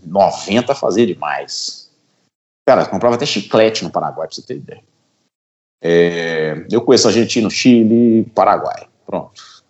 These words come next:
acho que é isso aqui. Aí eu conheço o México, Estados Unidos e Canadá. Né?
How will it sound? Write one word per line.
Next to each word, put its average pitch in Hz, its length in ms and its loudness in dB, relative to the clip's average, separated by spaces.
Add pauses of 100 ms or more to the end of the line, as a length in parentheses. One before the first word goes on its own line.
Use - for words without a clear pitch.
acho - 240 -10
que - 100 -4
é - 20 -2
isso - 320 -12
aqui. - 280 -14
Aí 90 80 -4
eu 104 60 2
conheço - 300 2
o 110 80 2
México, 117 260 4
Estados 117 240 2
Unidos 110 220 0
e - 40 -12
Canadá. 113 640 2 (1400)
Né? 104 440 -6